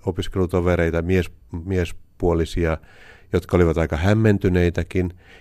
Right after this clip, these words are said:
Itse olin todella iloinen. Se kosketti myöskin hyvin läheltä, koska olin vuotta aikaisemmin mennyt opiskelutoverini Marian kanssa naimisiin, joka opiskeli siis teologiaa, on, on nykyisin ollut jo kaksikymmentäviisi vuotta pappina.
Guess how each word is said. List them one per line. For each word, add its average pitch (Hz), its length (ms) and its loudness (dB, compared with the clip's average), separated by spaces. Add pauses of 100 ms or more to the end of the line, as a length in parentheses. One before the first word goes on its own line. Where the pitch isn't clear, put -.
(120)
Itse 123 280 2
olin 98 380 2 (360)
todella 107 380 4
iloinen. 101 500 6
Se 98 120 0
kosketti - 480 -2
myöskin 92 320 0
hyvin 92 280 2
läheltä, 98 420 0
koska - 300 -4
olin 85 200 0
vuotta 98 320 0
aikaisemmin 82 440 -2
mennyt 82 400 -4 (340)
opiskelutoverini 101 1080 2 (380)
Marian 87 640 2
kanssa 87 340 -2
naimisiin, 87 720 -2
joka 85 200 -4
opiskeli 78 340 -10
siis - 140 -8
teologiaa, 87 640 -2 (440)
on, 85 280 -2
on 85 100 -4
nykyisin 85 440 -2
ollut 80 180 -4
jo 80 120 -6
kaksikymmentäviisi - 560 -6
vuotta - 220 -6
pappina. 85 440 -6